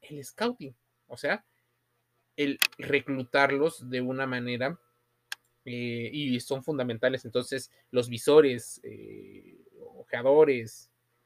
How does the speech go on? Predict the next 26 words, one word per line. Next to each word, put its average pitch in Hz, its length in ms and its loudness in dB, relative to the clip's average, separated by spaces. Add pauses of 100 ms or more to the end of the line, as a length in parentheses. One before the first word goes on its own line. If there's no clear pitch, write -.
(240)
En 135 120 -4
sus 139 180 -8
ejemplos, 196 580 4 (220)
bueno, 127 280 -4 (180)
incluso 160 540 -2 (160)
podríamos, 135 640 4 (400)
eh, 113 520 -4
hablar, 139 380 4
por 127 140 -2
ejemplo, 143 260 0
en 135 100 2
el 123 140 -2
dos 120 160 -2
mil 143 180 0
diez 165 380 0 (100)
compró 143 440 4
un 170 220 -2
arquero 165 580 0 (320)
esloveno 147 800 6
de 185 120 0
diecisiete 143 840 -2
años. 185 440 -4 (880)
¿Su - 140 -8
nombre? 208 300 2 (580)
Jan 147 280 6
Oblak. 127 480 2